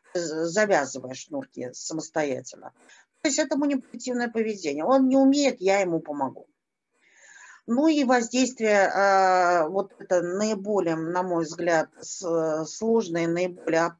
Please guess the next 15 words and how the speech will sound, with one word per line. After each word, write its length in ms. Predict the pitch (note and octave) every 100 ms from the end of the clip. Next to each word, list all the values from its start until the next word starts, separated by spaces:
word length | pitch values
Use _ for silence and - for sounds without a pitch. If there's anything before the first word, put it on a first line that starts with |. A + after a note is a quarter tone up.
| _
опасное 320 | E3 D#3+ D3+
для 200 | C#3 D3+
будущего 520 | D3+ C#3+ C#3 - C#3+
ребенка, 580 | D#3 F3+ G#3+ C#4 C4 C#3+ - - -
то 80 | -
есть 120 | E3+
воз-, 180 | F3 E3
э, 40 | D#3+
м, 1000 | D#3+ D#3+ D#3 D3+ C#3+ C#3 A2+ C3+ B2 B2
это 460 | C#3+ C#3+ F3 E3 - C4+ - A#2 - _ - - -
в 80 | F#3+
дальнейшем 640 | G3 G3 G3 E3 - D3 - - - -
формирование 800 | G3 G3 G3 G3 F3+ D#3+ D#3 C#3
психосоматических 960 | - E3 E3+ E3+ F3 F3 D#3+ - E3
заболеваний, 800 | D#3 F3 F3 B3+ C4 D4+ A#3 D#3